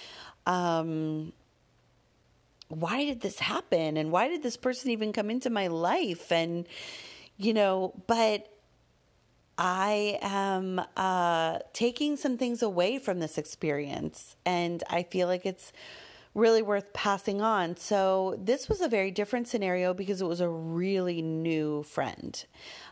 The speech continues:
Um, it was someone who I literally met in April of last year at an event. He was working for someone that I had been hired to plan an event for. Um,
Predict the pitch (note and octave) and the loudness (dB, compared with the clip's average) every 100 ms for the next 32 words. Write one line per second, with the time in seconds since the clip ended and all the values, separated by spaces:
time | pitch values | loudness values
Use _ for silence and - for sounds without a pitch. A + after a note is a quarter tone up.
0 | - F#3 E3 D#3+ D#3+ D#3+ - F3 E3+ - | 0 2 4 2 0 -2 0 0 0 0
1 | E3+ E3+ E3 E3+ D#3 D#3 D#3 D#3+ D#3 D#3+ | 0 2 0 0 2 0 -2 0 2 2
2 | D#3 E3 F#3 G#3 G#3 F#3+ E3 F3+ - - | 2 2 2 0 0 2 2 2 -2 -8
3 | _ - - - - - F3+ E3+ D#3+ - | _ -20 -20 -20 -12 -2 0 2 0 0
4 | F#3 G3 F#3+ G3 G3+ - - D3+ C#3+ F3 | 0 2 2 2 2 -2 -2 0 2 0
5 | D4 - - _ _ D#3 D#3+ F3 G3+ D3+ | -2 -10 -20 _ _ 0 2 0 0 0
6 | D3 G#3 - _ _ _ _ _ _ _ | 0 -6 -16 _ _ _ _ _ _ _
7 | _ _ - - - - - - G#3+ F#3+ | _ _ -14 -14 -12 -20 -16 -4 -2 0
8 | F3+ D#3+ D#3+ D#3+ F#3 F3 - F3 D#3+ D#3 | 0 2 0 0 -2 -2 -2 0 2 2
9 | D#3+ - E3 E3 D#3 D#3 D#3 D#3 - D#3 | 0 -2 -2 0 0 0 0 0 -2 -2
10 | D3 D3+ D3 D#3 D3+ D#3 - D#3+ D3+ D3+ | 0 0 -2 -4 -4 -4 -2 0 0 -2
11 | D3+ D#3+ - D3 C#3+ D#3 D#3+ C#3+ C3+ - | -4 -8 -4 -2 -2 -2 -2 -2 -2 -6
12 | D3 C#3 G3+ D4+ - - - - - - | -2 0 0 -4 -14 -20 -20 -18 -18 -4
13 | - F#3+ F3+ E3+ E3 E3 | 2 4 4 2 0 -2